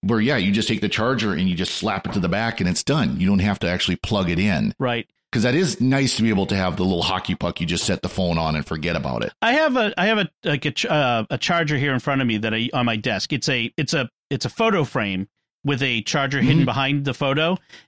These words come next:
Speaker 2: and I put my phone on it, and I kinda have to, like, move the photo back and forth a little, the, I mean,
Speaker 1: Yes.
Speaker 2: the ki-, the, the phone back and forth to get it to line correctly. And it's always kind of, always can be kind of a, just a little niggling hassle. And I'm like, uh,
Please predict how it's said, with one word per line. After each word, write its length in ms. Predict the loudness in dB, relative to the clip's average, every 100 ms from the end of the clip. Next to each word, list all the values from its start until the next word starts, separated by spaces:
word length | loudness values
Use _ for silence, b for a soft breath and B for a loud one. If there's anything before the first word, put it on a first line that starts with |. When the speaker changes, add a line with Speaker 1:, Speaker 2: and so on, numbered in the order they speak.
| _
Speaker 2:
and 180 | -2 0
I 100 | 0
put 180 | 0 0
my 100 | 0
phone 340 | 0 2 2
on 200 | 2 2
it, 160 | 0 -4 _
and 100 | 0
I 100 | 0
kinda 240 | 0 0 2
have 200 | 2 0
to, 100 | 0
like, 160 | 0 -2 -2
move 240 | 2 2
the 100 | 0
photo 320 | 0 0 2
back 240 | 2 0 0
and 80 | -2
forth 140 | 0
a 40 |
little, 220 | 0 0 0
the, 140 | 2
I 40 | 4
mean, 100 | 4
Speaker 1:
Yes. 160 | 4
Speaker 2:
the 60 | 2
ki-, 60 |
the, 180 | 2 2 0
the 80 |
phone 300 | 0 2 2
back 160 | 2 0
and 100 | -2
forth 240 | 0 -2 _ B B
to 80 | -2
get 160 | 0 0
it 60 |
to 80 | 2
line 260 | 2 2 2
correctly. 540 | 2 0 0 -2 -2 B B B
And 140 | 0
it's 100 | 2
always 340 | 2 2 2 -2
kind 260 | 0 2
of, 100 | 2 0
always 280 | 0 2 2
can 140 | 2
be 100 | 0
kind 220 | 2 2 2
of 80 |
a, 20 | 0
just 180 | -2
a 40 | 0
little 280 | 2 2 2
niggling 360 | 2 2 2
hassle. 520 | 2 0 0 -2 -2
And 120 | 0 0
I'm 60 |
like, 280 | 0 -2 -6 _ _ _ -6
uh, 160 | -6